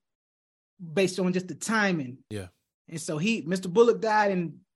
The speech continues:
Speaker 1: June. My grandfather died in August. But it resonated with me what Mister Bullock said, because when my grandfather passed, he had just turned seventy-one.
Speaker 2: Mm.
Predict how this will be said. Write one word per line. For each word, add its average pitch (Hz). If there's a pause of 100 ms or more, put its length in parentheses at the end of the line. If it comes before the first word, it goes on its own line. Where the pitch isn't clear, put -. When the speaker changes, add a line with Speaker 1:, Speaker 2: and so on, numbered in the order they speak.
(120)
Speaker 1:
June. 240
My 175
grandfather 202
died 170
in 151 (100)
August. 151 (1080)
But 185
it 180
resonated 226
with 196
me 190
what 180
Mister 190
Bullock 170
said, 269
because 185
when 175
my 170
grandfather 220
passed, 190 (400)
he 277
had 160
just 214
turned 269
seventy-one. 156 (540)
Speaker 2:
Mm. 95